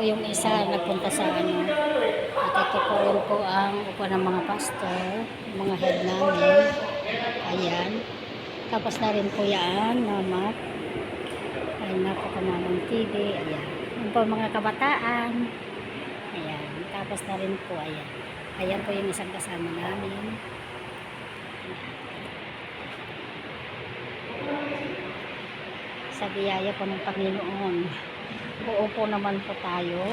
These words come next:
para po tayo ay, ah, mapisan ng hangin. Ayan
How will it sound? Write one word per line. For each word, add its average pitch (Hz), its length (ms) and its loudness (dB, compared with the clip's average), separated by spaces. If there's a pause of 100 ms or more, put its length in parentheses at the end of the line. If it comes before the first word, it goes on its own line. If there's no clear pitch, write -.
(960)
para 190 240 0
po 190 180 -2
tayo 202 320 4 (140)
ay, 196 340 2 (460)
ah, 170 260 -2 (2000)
mapisan 208 640 4
ng 196 160 6
hangin. 185 640 4 (120)
Ayan 180 240 4